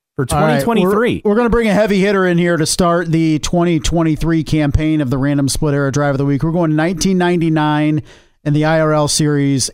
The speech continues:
Speaker 2: and Ronnie Johncox.
Speaker 1: Who?
Speaker 2: Yes, yes, that's why I wanted to start in twenty twenty-three.
Speaker 1: <laughs>
Speaker 2: Somebody that Caleb had not heard of,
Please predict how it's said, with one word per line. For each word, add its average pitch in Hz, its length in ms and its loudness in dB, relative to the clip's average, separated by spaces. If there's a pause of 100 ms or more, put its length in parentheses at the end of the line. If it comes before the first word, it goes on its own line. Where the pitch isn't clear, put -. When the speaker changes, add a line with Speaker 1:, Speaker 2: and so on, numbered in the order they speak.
Speaker 2:
and 139 300 0
Ronnie 170 560 0
Johncox. 127 1200 -2 (840)
Speaker 1:
Who? 240 300 0 (140)
Speaker 2:
Yes, 320 420 0
yes, 294 280 0
that's 277 200 0
why 269 140 2
I - 20 2
wanted 247 240 2
to 220 60 2
start 233 340 2
in 233 60 0
twenty 233 260 2
twenty-three. 208 480 0
Speaker 1:
<laughs> - 0 -
Speaker 2:
Somebody 226 340 0
that 196 160 -2
Caleb 214 260 2
had 190 100 0
not 214 260 2
heard 202 200 0
of, 180 260 0